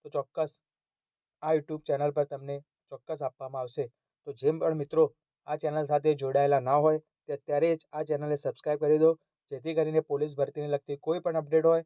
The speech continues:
તો તમારા સુધી ચોક્કસ પહોંચાડવામાં આવે. કારણ કે જે પણ ઉમેદવારની હજી સુધી પરીક્ષા આપવાની બાકી છે તે દરેક ઉમેદવારો જો આ માહિતી તેમની પાસે હશે તો તેમને દોડવાની અંદર મદદરૂપ થશે. કેટલા રાઉન્ડ મારવા,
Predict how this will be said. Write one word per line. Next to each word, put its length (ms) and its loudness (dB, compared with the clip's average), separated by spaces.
તો 80 -18
તમારા 400 -2
સુધી 240 -8
ચોક્કસ 380 -12
પહોંચાડવામાં 580 0
આવે. 160 6
કારણ 280 -2
કે 120 2
જે 160 -6
પણ 200 -2
ઉમેદવારની 480 2
હજી 220 -6
સુધી 280 -4
પરીક્ષા 300 -2
આપવાની 340 -4
બાકી 300 -4
છે 140 -4
તે 140 -12
દરેક 320 4
ઉમેદવારો 520 4
જો 140 -2
આ 120 6
માહિતી 420 -2
તેમની 280 -2
પાસે 220 2
હશે 240 2
તો 40 -8
તેમને 300 -2
દોડવાની 540 4
અંદર 140 -2
મદદરૂપ 440 0
થશે. 260 -2
કેટલા 320 -2
રાઉન્ડ 240 2
મારવા, 280 2